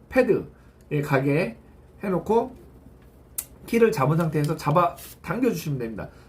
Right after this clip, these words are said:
잡아 당기시면 안에, 패드 안에 하얗게 가루가 묻게 되는데요. 그 묻은 가루를 면봉을 이용해서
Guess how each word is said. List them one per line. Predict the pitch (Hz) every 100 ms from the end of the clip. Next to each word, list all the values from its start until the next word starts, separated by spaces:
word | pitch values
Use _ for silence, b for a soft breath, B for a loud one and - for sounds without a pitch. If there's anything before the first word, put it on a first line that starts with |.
| B
잡아 | 175 208 208
당기시면 | 160 175 151 196 240 240 - b b b
안에, | - 147 175 170
패드 | 240 240
안에 | 196 151 208 247 - - _ -
하얗게 | - 214 220 214 180
가루가 | 131 120 156 165 190
묻게 | 139 143 196
되는데요. | 156 139 120 175 214 214 B B
그 | -
묻은 | 208 196 165 202
가루를 | 190 135 143 175 214 135 - - - - -
면봉을 | 156 170 196 196 175
이용해서 | 156 139 190 233 254